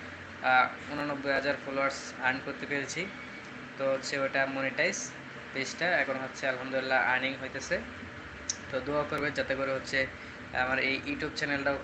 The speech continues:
খুব তাড়াতাড়ি হচ্ছে মনিটাইজ করতে পারি এবং হচ্ছে, আহ, আর্নিং করতে পারি। আর সবাই একটু ভালোবাসা দিবেন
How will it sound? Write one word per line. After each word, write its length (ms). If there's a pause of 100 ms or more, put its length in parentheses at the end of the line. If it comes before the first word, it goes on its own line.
খুব 100 (380)
তাড়াতাড়ি 360
হচ্ছে 300
মনিটাইজ 400 (120)
করতে 220
পারি 220
এবং 160
হচ্ছে, 400 (640)
আহ, 460
আর্নিং 320 (100)
করতে 260
পারি। 200 (680)
আর 180
সবাই 280
একটু 200
ভালোবাসা 460
দিবেন 220